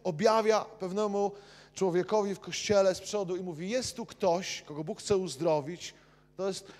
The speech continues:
cho-, chora twoja ręka, nie możesz ją podnosić, jest ból, Bóg chce ciebie uzdrowić, jeśli wyjdziesz do przodu". I obok tej kobiety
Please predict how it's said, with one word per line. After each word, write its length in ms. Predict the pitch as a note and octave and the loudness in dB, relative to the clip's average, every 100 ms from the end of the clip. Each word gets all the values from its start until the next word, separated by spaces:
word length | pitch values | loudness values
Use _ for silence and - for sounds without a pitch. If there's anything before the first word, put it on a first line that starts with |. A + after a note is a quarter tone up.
| - _ - | -20 _ 4
cho-, 240 | E3+ - | 4 6
chora 300 | G#3 A3+ G3+ | 6 10 8
twoja 300 | - G#3 F#3+ | 8 10 10
ręka, 380 | F#3 F#3 F#3 F#3 | 10 6 4 2
nie 100 | F3 | 4
możesz 220 | A3 A3 | 2 6
ją 120 | G#3+ | 6
podnosić, 680 | G#3 G3+ F3+ E3+ C#3+ F#3+ - | 6 2 4 0 0 -6 -2
jest 220 | F#3+ - - - | -2 -2 -10 -14
ból, 240 | - E3+ F#3 | 2 4 4
Bóg 220 | E3+ A3+ | 2 0
chce 180 | - G3 | 2 2
ciebie 300 | G3+ F#3 F#3+ | 2 0 -2
uzdrowić, 720 | F3 C#3+ D#3+ B2+ C#3 C3 - _ _ _ | -4 -2 -2 -2 -10 -14 -20 _ _ _
jeśli 240 | E3 - D3+ | -12 -10 -4
wyjdziesz 280 | E3+ D3+ | -4 -4
do 80 | C3 | -10
przodu". 320 | - A2 - - _ _ _ _ _ _ _ _ _ _ _ - - - - - - - | -12 -14 -16 -20 _ _ _ _ _ _ _ _ _ _ _ -20 -20 -20 -20 -20 -20 -10
I 80 | - | 0
obok 360 | B3 C4+ C4+ - | 4 8 8 6
tej 160 | C#4 | -2
kobiety 720 | G#3+ A#3+ G3+ G#3+ G#3+ B3 C4+ | 4 4 8 6 6 -4 -4